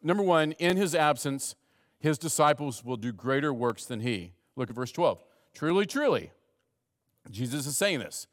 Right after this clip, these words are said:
He's saying it's a fact. It's gonna happen. "Truly, truly, I say to you,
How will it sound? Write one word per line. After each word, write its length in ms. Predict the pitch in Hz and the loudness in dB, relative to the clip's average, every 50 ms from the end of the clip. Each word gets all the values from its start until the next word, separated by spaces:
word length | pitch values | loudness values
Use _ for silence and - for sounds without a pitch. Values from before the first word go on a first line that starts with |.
| _ _ _ _ _ _ _ | _ _ _ _ _ _ _
He's 160 | _ - - | _ -4 -2
saying 160 | - 127 123 131 | 0 0 0 0
it's 100 | 123 - | -2 -2
a 60 | 156 | -2
fact. 400 | - - 185 202 143 101 - 127 | 0 2 4 4 2 0 -2 -8
It's 80 | - | -8
gonna 180 | - 143 143 143 | -6 -4 -2 0
happen. 260 | 156 175 156 117 107 | 2 2 0 0 -4
"Truly, 360 | 92 - 147 160 180 202 190 | -6 -4 -2 0 0 0 -2
truly, 420 | - - 226 247 214 160 135 120 127 - | -2 -4 -2 -2 0 0 0 0 -2 -2
I 120 | - 135 131 | -2 -2 -2
say 260 | - - 185 190 180 | -2 -2 -2 0 0
to 60 | 151 | 0
you, 260 | 127 113 98 92 87 | -2 -6 -6 -8 -12